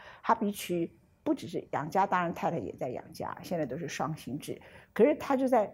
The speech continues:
比地位，比他的收入，然后他的人生，尤其到了四五十岁之后，他的人生就已经完全不是他自己，他只是一个社会价值，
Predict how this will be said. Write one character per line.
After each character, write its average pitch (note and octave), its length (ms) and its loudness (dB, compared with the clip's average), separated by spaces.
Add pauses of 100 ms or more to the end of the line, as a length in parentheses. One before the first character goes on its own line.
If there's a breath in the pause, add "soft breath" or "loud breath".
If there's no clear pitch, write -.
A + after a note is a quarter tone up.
比 D#3+ 140 -2
地 A#3+ 180 2
位， F#3 260 2 (1300)
比 E3+ 220 0
他 A3 260 2
的 F#3+ 300 4
收 G#3+ 200 2
入， A3+ 240 0 (460 soft breath)
然 F3 100 2
后 B3+ 200 6
他 B3+ 160 2
的 A#3+ 100 6
人 F3+ 160 2
生， G#3 220 -2
尤 F#3 100 0
其 G3+ 140 -6
到 G3+ 140 4
了 F#3 60 4
四 G#3+ 240 -4
五 - 140 -6
十 - 160 -8
岁 F3+ 180 -4
之 - 140 -6
后， F3+ 200 -4
他 - 180 -2
的 C4+ 80 4
人 A3+ 180 0
生 A3+ 120 -4
就 A3 120 2
已 D3 60 -4
经 F3 160 -8
完 G#3 160 0
全 G#3+ 100 -2
不 F3+ 100 -4
是 F3 80 -2
他 - 180 -12
自 - 140 -8
己， - 220 -14 (160 loud breath)
他 C4 80 4
只 F3+ 160 0
是 G#3+ 100 -2
一 F#3 60 -2
个 F3+ 120 -2
社 A#3+ 280 2
会 G3+ 160 2
价 F3 340 -2
值， D3 320 -8